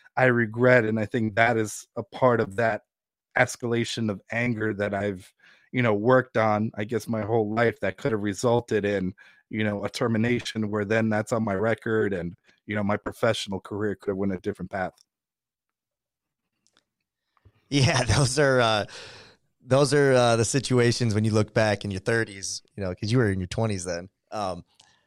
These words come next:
Speaker 2: yeah, that's where a thirty-year-old man could have told the twenty-year-old man, "Hey, hey, young buck, it ain't worth it," you know? But when you're in your twenties, you're full of,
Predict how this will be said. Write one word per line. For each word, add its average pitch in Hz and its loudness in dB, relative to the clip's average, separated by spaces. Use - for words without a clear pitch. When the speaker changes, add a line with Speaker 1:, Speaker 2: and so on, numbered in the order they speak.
Speaker 2:
yeah, 104 -2
that's 156 -2
where 147 2
a 127 4
thirty-year-old 123 2
man 113 2
could 113 0
have 107 -4
told 110 2
the 101 -4
twenty-year-old 101 -2
man, 95 -2
"Hey, 107 -2
hey, 110 -10
young 101 -8
buck, 95 -4
it 98 -4
ain't 98 -2
worth 87 -4
it," 55 -8
you 110 -2
know? 104 2
But 127 2
when 123 2
you're 123 2
in 120 2
your 117 0
twenties, 123 2
you're 101 -6
full 107 -2
of, 95 -6